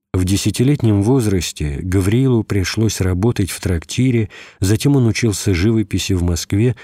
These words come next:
у известного художника. С тысяча восемьсот шестьдесят восьмого года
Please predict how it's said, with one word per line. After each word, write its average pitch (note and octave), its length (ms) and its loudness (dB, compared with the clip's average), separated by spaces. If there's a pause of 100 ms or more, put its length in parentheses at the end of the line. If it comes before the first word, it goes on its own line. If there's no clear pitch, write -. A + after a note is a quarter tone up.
у G#2 140 2
известного F#2+ 540 0
художника. F2 760 -2 (960)
С - 100 -16
тысяча A2 420 0
восемьсот G2 640 0
шестьдесят F#2 600 -2
восьмого F2+ 500 0
года A#2 380 0